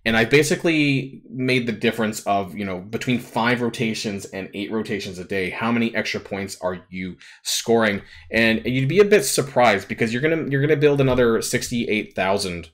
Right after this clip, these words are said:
uh, sorry, a-, another twenty-six thousand six hundred points from the uncapped. That's the twenty-five.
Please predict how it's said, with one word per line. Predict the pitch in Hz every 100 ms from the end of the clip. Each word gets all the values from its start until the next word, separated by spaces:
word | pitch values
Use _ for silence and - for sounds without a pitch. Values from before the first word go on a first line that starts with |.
| _ _ _ _ _
uh, | 87 90 90
sorry, | 87 107 101
a-, | 95 85
another | 127 143
twenty-six | 135 240 233 - -
thousand | 104 101 95
six | - 107 -
hundred | 101 104 90 85 - _ _ -
points | 175 175 107 95 - - _ -
from | 113
the | 110 107
uncapped. | 92 95 92 - 101 78
That's | 101 98
the | 113
twenty-five. | - 107 92 98 82 78